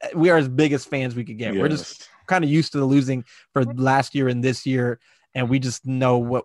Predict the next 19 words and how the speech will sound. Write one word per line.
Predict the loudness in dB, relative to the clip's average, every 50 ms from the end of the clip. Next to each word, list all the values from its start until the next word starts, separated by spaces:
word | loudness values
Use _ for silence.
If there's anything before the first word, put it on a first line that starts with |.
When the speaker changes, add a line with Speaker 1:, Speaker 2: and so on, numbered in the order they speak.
| _ -12 -8
Speaker 1:
we | -6 -6 -6
just | -6 -8 -10 _
feel | -6 -4 -4
like | -4 -4 -6
we | -6 -6
have | -6 -6 -8
a | -8
good | -8 -6 -6 -6
idea | -8 -8 -8 -8 -8 -8
of | -8
what | -8 -8 -8
needs | -8 -10 -12 -12
to | -10 -8
happen | -6 -6 -6 -6 -10 -12 -12 -12 -12
that | -12 -10
Speaker 2:
Exactly. | -8 -4 -2 0 0 0 0 -2 -4
Speaker 1:
to | -8
change. | -8 -6 -6 -6 -6 -6 -8 -12 -14 -14 -14 -12 -10
Speaker 2:
Exactly. | -8 -6 -6 -6 -6 -8 -10 -14 -16 -16